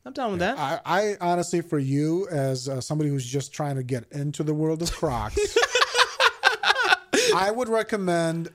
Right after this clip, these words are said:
Speaker 2: getting regular Crocs first.
Speaker 1: Okay.
Speaker 2: Because you can wear socks with Crocs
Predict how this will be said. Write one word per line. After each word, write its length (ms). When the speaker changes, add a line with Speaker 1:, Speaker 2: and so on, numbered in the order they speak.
Speaker 2:
getting 320
regular 340
Crocs 360
first. 580
Speaker 1:
Okay. 320
Speaker 2:
Because 840
you 140
can 160
wear 160
socks 480
with 120
Crocs 640